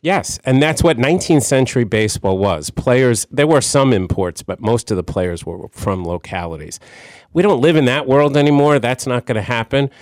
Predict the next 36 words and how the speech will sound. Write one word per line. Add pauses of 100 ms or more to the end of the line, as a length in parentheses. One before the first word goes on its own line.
(160)
but
we
need
to
go
back
to
those
localities
and
get
people
invested
and
involved.
And
one
of
the
places
to
do
that
is
to
celebrate
the
roots
of
baseball
in
the
ballparks,
in
the
localities,